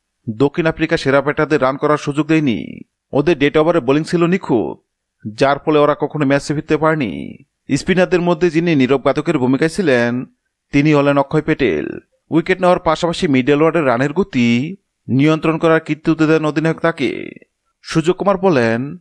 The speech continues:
"অক্ষয় প্যাটেল আজ ছিল দুর্দান্ত। যখন রান তোলার চাপ ছিল, তখনও মিডল ওভারগুলোতে টাইট বোলিং করে উইকেট তুলে নেয়। ওর বোলিং আজ ভেরিয়েশন ছিল দারুণ, যেটা প্রতিপক্ষকে বেশ ভুগিয়েছে।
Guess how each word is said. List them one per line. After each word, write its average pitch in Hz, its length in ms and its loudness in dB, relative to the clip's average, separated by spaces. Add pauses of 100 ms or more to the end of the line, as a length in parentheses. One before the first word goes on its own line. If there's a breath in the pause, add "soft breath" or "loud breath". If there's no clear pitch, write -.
(400)
"অক্ষয় 143 280 0
প্যাটেল 156 300 0
আজ 156 100 2
ছিল 151 200 0
দুর্দান্ত। 151 480 0 (840)
যখন 156 280 0
রান 127 200 0
তোলার 160 200 0
চাপ 143 240 -2
ছিল, 170 280 0 (720)
তখনও 180 320 2
মিডল 151 320 2
ওভারগুলোতে 151 520 0
টাইট 139 220 0
বোলিং 151 260 0
করে 151 560 0 (260)
উইকেট 143 340 0
তুলে 151 200 2
নেয়। 71 400 -4 (360)
ওর 156 180 2
বোলিং 151 340 2
আজ 165 200 0
ভেরিয়েশন 151 440 0
ছিল 180 200 0
দারুণ, 117 560 0 (380)
যেটা 135 260 0
প্রতিপক্ষকে 160 640 -2
বেশ 143 200 0
ভুগিয়েছে। 131 680 -2